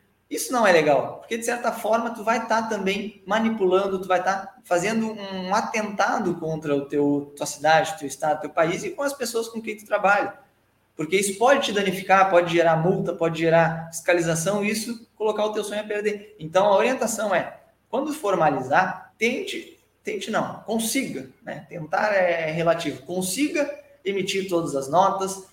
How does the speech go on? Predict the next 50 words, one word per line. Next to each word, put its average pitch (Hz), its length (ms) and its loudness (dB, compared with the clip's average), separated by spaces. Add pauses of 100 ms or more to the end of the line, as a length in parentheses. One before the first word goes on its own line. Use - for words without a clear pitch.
(100)
emitir 160 640 -2
todas 208 260 0
as 151 300 0
licenças, 175 560 -4
declarações, 143 760 -4
tudo - 220 -10
que - 80 -18
tu - 100 -20
precisa 196 400 0
pra 196 140 2
manter 190 280 0
a 190 60 0
tua 190 140 -4
empresa 190 420 0
funcionando. 196 880 -2
Por 233 140 -2
que 226 100 2
isso? 214 300 4
Porque 208 220 0
eu 262 100 4
tô 262 160 -2
criando 262 240 -2
toda 302 220 0
a - 20 0
linha 269 140 -2
de 277 80 -6
raciocínio 247 580 -2
de 226 120 -4
tu 233 220 -4
antes 285 360 0
validar 208 400 4
a 185 60 0
tua 175 80 -2
ideia, 240 440 2
estruturar 185 580 0
ela, 247 280 4
pra 240 180 -2
que 233 100 -10
quando 320 220 -2
tu 285 80 -6
chegar 226 300 0
na 220 180 2
formalização, 233 800 0 (180)
não 269 140 -2
precisa 277 400 -2
tá 226 560 -4
sonegando, 190 640 -2
não 202 100 -6
precisa 220 280 -6
tá 214 420 -4